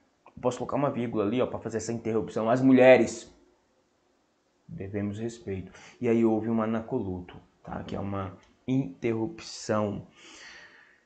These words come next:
Legal? Beleza, meu pro. Agora, a apologia sintática. Ah, turma, aí você vai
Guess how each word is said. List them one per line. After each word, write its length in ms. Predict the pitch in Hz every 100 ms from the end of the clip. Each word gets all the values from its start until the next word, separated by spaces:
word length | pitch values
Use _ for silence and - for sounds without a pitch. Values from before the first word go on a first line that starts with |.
| _ _ _ _ _ _ _ -
Legal? 520 | 110 113 151 156 - - - -
Beleza, 1080 | 123 120 113 110 117 120 123 123 120 113 110
meu 280 | 110 107 107 -
pro. 520 | 110 117 113 107 107 - _ - -
Agora, 720 | 147 147 139 135 127 - - - _ _ _ _ _ - - _ _ - - _ - - - - _ - - _ _ _
a 380 | 160 165 - -
apologia 1600 | 214 247 254 - - 202 190 196 180 165 139 131 156 160 160 143
sintática. 1800 | 135 - - 165 165 170 - _ - 131 123 120 - - - - 113 107 - - - - _ -
Ah, 80 | 381
turma, 320 | - 190 - -
aí 340 | - 113 226
você 300 | 214 214 208
vai 540 | 196 185 185 185 180